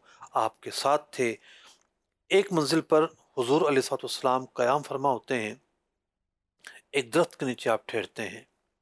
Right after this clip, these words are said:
کہا جاتا ہے کہ وہ بیری کا درخت تھا۔ اس کے سائے میں نبی مکرم صلی اللہ علیہ وسلم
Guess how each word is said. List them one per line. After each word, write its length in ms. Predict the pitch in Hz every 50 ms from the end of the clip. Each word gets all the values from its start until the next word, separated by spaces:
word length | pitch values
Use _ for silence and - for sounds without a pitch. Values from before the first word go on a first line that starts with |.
| _ _ - - - - - - _ _
کہا 140 | - 143 147
جاتا 320 | 147 147 131 - - 151
ہے 60 | 139 127
کہ 120 | - 143
وہ 80 | 127 113
بیری 300 | 104 104 117 117 131 151
کا 120 | - 156
درخت 320 | 127 131 123 135 - _
تھا۔ 200 | - - 120 110 - _ _ _ _ _ _ _ _ _ - - - - - _ _ _ _ _ _ _ _
اس 120 | - -
کے 100 | - 208
سائے 320 | - - - 170 185 196 190
میں 200 | 175 165 170 175
نبی 300 | 156 151 143 147 160 160
مکرم 420 | 147 135 - 135 131 135 156 151
صلی 220 | - - - 151
اللہ 200 | 143 127 120 131
علیہ 160 | 135 139 139 131
وسلم 380 | 123 - - 131 123 123 127